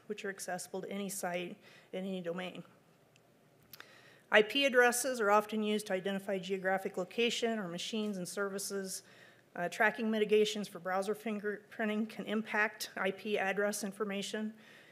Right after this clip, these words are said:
and it's often used to make authorization decisions, particularly in libraries or L M Ss, learning management systems on campuses, or E R P systems as well. Browser fingerprinting,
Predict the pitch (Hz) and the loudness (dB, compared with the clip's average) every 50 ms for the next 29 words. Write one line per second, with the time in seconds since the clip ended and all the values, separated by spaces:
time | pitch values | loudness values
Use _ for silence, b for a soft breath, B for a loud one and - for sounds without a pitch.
0 | B B B 196 196 202 202 - 233 247 247 247 - 254 226 226 220 220 208 202 | B B B -2 -2 0 4 6 6 6 6 4 0 0 2 2 2 2 0 0
1 | - - 202 202 - 196 196 190 190 - 202 185 175 190 220 247 240 - - 233 | -2 -4 -2 0 0 0 0 0 0 -2 -2 -2 0 2 2 2 2 0 -2 -4
2 | 208 180 - - - 185 185 190 190 185 - - - 196 196 - - 226 220 - | -4 -4 -4 -2 -2 -2 -2 -2 -6 -6 -6 -8 -8 -8 -4 -2 -4 -4 -2 -2
3 | 226 214 208 202 196 190 180 185 185 185 185 196 185 190 190 190 185 190 190 190 | -2 -2 0 0 0 0 -2 -2 -2 -2 -2 -2 -2 -2 -2 0 0 0 0 0
4 | 190 190 - - - 190 190 196 196 202 185 185 185 185 - - 202 190 180 - | -2 -4 -8 -4 0 0 2 2 2 0 0 -2 -6 -6 -6 -6 -6 -6 -6 -6
5 | 185 185 190 185 185 180 180 185 185 190 180 - - - 175 - - - 180 175 | -6 -6 -6 -6 -6 -6 -8 -8 -8 -10 -12 -12 -12 -10 -10 -10 -10 -10 -10 -10
6 | 175 - 170 170 170 - 202 185 - - 180 - - - - - - - B B | -10 -12 -12 -14 -14 -12 -12 -12 -12 -12 -12 -14 -14 -14 -14 -14 -16 -16 B B
7 | B B B B 214 233 240 233 240 233 220 214 202 202 - - 214 208 - - | B B B B 6 6 6 6 4 2 2 2 2 0 -2 -4 -4 -4 -4 -6
8 | 185 170 - - 180 165 - 160 165 160 156 175 170 160 - - - - - _ | -6 -6 -8 -8 -10 -14 -16 -16 -16 -14 -14 -12 -12 -12 -12 -14 -16 -20 -20 _
9 | _ _ _ _ _ _ _ - - - _ _ _ _ _ _ _ - _ - | _ _ _ _ _ _ _ -20 -20 -20 _ _ _ _ _ _ _ -20 _ -20
10 | - _ - - B B B B B B B B B B - - - - - 226 | -20 _ -20 -20 B B B B B B B B B B -20 -20 -2 4 8 8
11 | 247 294 294 311 311 - - 262 254 240 220 208 - - 220 208 214 214 220 226 | 10 8 8 4 -2 -2 0 0 2 2 0 0 0 -2 -2 0 0 0 -2 -2